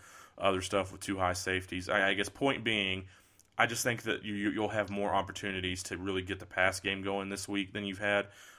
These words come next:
uh, simply because, and, and you, you said it, O U just has not been very good defensively, uh, especially, you know,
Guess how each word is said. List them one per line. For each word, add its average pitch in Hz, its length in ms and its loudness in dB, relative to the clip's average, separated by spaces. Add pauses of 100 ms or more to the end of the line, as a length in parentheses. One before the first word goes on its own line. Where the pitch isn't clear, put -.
(160)
uh, 87 300 6
simply 160 320 2
because, 98 560 2
and, 98 380 -2
and 98 240 -6 (420)
you, 117 200 -8
you 110 180 -4
said 117 260 2
it, 90 160 0 (640)
O 123 120 8
U 123 180 2
just 104 200 -4
has 92 180 -4
not 95 320 2
been 101 180 -2
very 95 220 6
good 92 280 -2
defensively, 90 800 -6 (380)
uh, 95 340 2
especially, 101 640 0
you - 80 -8
know, 98 200 -2